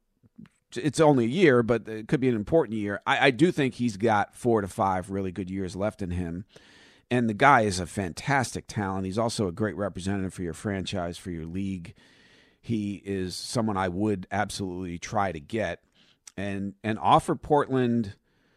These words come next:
basically. <laughs> And listen, they're not gonna offer, uh, Randall in a package, but Barrett would be in that package. And what you wanna see is, I don't wanna beat a dead horse on this 'cause I've said it a number of times, but in this Summer League, and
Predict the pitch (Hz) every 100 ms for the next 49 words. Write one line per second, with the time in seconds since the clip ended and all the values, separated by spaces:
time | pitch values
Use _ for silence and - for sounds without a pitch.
0 | _ _ 95 95 123 - 127 - 117 113
1 | 110 107 101 - - - - - - -
2 | _ _ - - _ 143 143 131 165 151
3 | 127 131 151 156 143 104 123 120 - 110
4 | 101 - 101 98 123 131 113 104 90 151
5 | 131 98 92 95 110 127 110 85 95 90
6 | 95 92 90 - 101 92 87 - 87 87
7 | 110 117 - - _ _ _ - 139 131
8 | 131 147 156 147 151 185 135 - 185 139
9 | 120 - _ _ _ - 131 123 123 120
10 | - 120 156 147 113 143 117 98 82 131
11 | 110 151 190 139 104 95 107 - 110 107
12 | 95 139 156 120 107 107 95 - 143 180
13 | 120 104 107 127 123 - 143 147 123 120
14 | 127 110 101